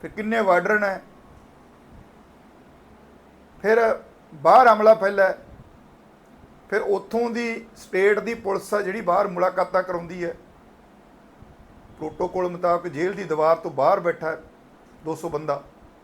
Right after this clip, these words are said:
ਤੇ ਫਿਰ ਜਦੋਂ ਇਹੋ ਜਿਹਾ ਸਪੈਸੀਫਿਕ ਜੁਰਮ ਦੇ ਵਿੱਚ ਬੰਦਾ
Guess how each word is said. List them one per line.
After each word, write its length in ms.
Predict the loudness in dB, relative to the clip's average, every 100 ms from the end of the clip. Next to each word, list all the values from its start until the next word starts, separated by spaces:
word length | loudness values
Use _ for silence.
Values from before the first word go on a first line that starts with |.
| -20 -20 _ -20 -20 -20 -20 -20 -20 -20 -16
ਤੇ 40 | -16
ਫਿਰ 260 | -2 -2 0
ਜਦੋਂ 260 | 2 6
ਇਹੋ 180 | 10 8
ਜਿਹਾ 280 | 8 6 4
ਸਪੈਸੀਫਿਕ 580 | 0 -2 -2 0 -4 -4
ਜੁਰਮ 320 | -6 -6 -4
ਦੇ 80 | -2
ਵਿੱਚ 220 | -2 -6
ਬੰਦਾ 440 | -10 -4 -2 -2